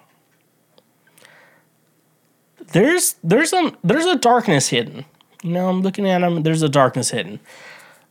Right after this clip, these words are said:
Uh, I'm looking at his Wikipedia page right now, and I've noticed that, you know, you know, my favorite thing about going through someone's Wikipedia page is seeing, uh,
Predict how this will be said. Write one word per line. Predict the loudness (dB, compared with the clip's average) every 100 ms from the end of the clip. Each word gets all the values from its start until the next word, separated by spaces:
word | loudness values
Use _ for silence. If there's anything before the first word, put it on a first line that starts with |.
| 0
Uh, | 2 4 4
I'm | 2
looking | 0 2 4
at | 4
his | 2 2
Wikipedia | 0 -2 -2 0 0
page | -2 -4
right | -4 -4
now, | -2 -2 -2 -8 -6 2
and | 2 4
I've | 4 4
noticed | 4 4 4 2 0 2
that, | 2 2 0
you | 0 0
know, | 2 2 -2 -4 _ -20 -20 -20 -20 -20 _ _
you | 0
know, | 2 4
my | 2 4
favorite | 2 2
thing | 2 2
about | 2 2
going | 0 2
through | 0
someone's | 2 0 0
Wikipedia | -4 -4 -4 -4 -4
page | -4 -6 -8
is | -6 -6 -4
seeing, | -2 -2 -2 -2 -4 -6 -8 -14 _ _ _ _
uh, | -8 -4 -2 -4 -4 -8